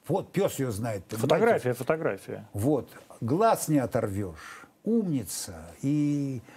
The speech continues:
Speaker 1: вот светится, понимаете, и, и, и не урод, и все на месте. Вообще, это все старые фотографии, где уже он лысый.
Speaker 2: Ну да.
Speaker 1: Вот. А молодой, это где-то, где-то, где-то в Воронежской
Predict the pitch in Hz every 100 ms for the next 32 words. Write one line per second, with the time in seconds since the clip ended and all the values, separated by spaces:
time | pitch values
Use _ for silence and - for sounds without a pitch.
0 | - 123 - 143 156 - 131 127 - 196
1 | 226 - 120 - - 110 147 175 139 113
2 | 120 113 113 110 110 113 120 131 135 143
3 | 156 170 175 285 254 - - 113 - 185
4 | 131 113 95 - - - - 196 - 226
5 | 196 160 208 - 240 175 143 139 131 120
6 | 113 120 107 110 113 214 135 147 151 104
7 | - 113 139 - - - 123 147 170 180
8 | 175 247 240 - - - 151 180 165 196
9 | 185 165 190 175 165 170 156 160 180 175
10 | 143 - 156